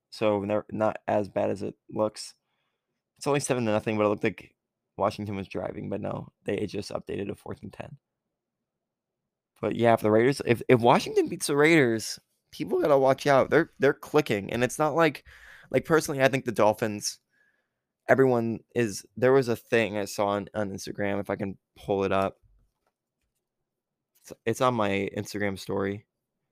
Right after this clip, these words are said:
For those of you who don't know, it's Let's Talk Sports twenty twenty-one. Go give it a follow. I post on there. Sports stuff.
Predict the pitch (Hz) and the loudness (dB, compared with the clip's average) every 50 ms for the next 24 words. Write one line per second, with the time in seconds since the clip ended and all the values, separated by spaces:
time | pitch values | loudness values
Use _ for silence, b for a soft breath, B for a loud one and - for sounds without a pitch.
0 | _ _ _ _ - - - 113 110 101 107 107 107 92 107 104 90 98 104 104 | _ _ _ _ -6 -2 0 0 0 0 0 0 0 2 2 0 2 2 2 2
1 | 101 101 101 - - 101 107 - - - 104 104 - - - - - 110 107 104 | 2 2 0 0 0 -4 -4 -4 -4 -4 -2 -2 -2 -4 -8 -4 0 0 0 0
2 | - - - - 98 101 98 - - - 95 98 110 117 120 117 117 120 127 _ | 0 -4 -10 -8 -8 -8 -8 -8 -10 -10 -6 -4 -2 -2 -2 -2 -4 -6 -12 _
3 | _ _ _ _ _ _ _ - - 98 98 101 95 95 101 101 - - 101 101 | _ _ _ _ _ _ _ -8 -6 -2 0 0 0 0 -2 -4 -2 2 2 4
4 | 98 95 95 95 98 98 117 - - - - - - - - - - 104 92 92 | 4 2 2 0 -2 -4 -6 -10 -12 -12 -10 -10 -10 -10 -8 -8 -6 -6 -4 -4
5 | 92 95 92 - _ _ b b b b b b b b b b b - - - | -4 -6 -6 -8 _ _ b b b b b b b b b b b -16 -8 -2
6 | - 120 110 - - - - 101 104 104 104 - _ - | 2 2 2 0 -2 -6 -2 0 0 0 -2 -4 _ -20